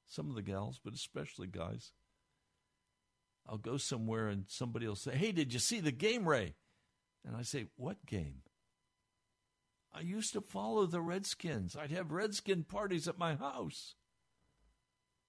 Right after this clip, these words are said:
I don't anymore. I've no interest. Why? Because I've been captivated by Jesus.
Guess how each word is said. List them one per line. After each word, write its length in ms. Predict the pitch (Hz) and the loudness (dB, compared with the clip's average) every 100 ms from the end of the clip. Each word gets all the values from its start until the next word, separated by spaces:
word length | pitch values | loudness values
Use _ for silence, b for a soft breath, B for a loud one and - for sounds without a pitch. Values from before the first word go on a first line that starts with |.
| _ - | _ -4
I 60 | 165 | 0
don't 320 | 175 226 247 | 4 6 8
anymore. 640 | 180 135 107 98 76 82 - _ _ _ _ _ _ _ _ _ _ _ _ _ _ _ b b b _ _ _ _ _ _ _ _ _ _ - - | 8 8 8 4 2 -6 -14 _ _ _ _ _ _ _ _ _ _ _ _ _ _ _ b b b _ _ _ _ _ _ _ _ _ _ -12 -2
I've 140 | 175 | 2
no 200 | 202 208 | 6 8
interest. 640 | 208 254 269 208 - - - _ _ _ _ _ _ _ b - | 8 4 4 4 4 -2 -10 _ _ _ _ _ _ _ b -6
Why? 460 | 135 208 208 104 B B - | 0 2 2 0 B B -6
Because 380 | 165 180 180 | -2 -2 -2
I've 140 | 180 170 | -2 0
been 180 | 175 151 | -2 -2
captivated 880 | - 208 233 - 233 175 175 156 156 | -2 0 0 0 2 4 6 6 2
by 140 | 143 156 | 0 -2
Jesus. 800 | 135 196 247 226 233 160 - | 0 0 2 2 2 0 -2